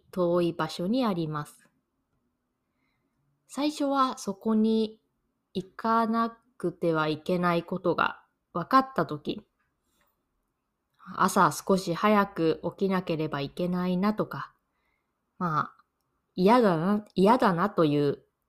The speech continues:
気持ちの方が大きかったです。しかし、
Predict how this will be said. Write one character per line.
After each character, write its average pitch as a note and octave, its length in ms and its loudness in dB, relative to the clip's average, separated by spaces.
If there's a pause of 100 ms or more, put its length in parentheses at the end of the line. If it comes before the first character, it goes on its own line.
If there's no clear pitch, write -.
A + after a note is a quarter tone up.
(120)
気 - 140 -6
持 F3 180 0
ち F3 180 -4
の E3+ 100 0
方 E3+ 380 0
が D#3 360 0 (520)
大 F3+ 180 0
き F3+ 260 -6
か D#3 120 -6
っ D3 100 -8 (100)
た D3+ 120 -4
で - 140 -6
す。 - 120 -16 (1400)
し - 120 -14
か F4 160 -8
し、 - 540 0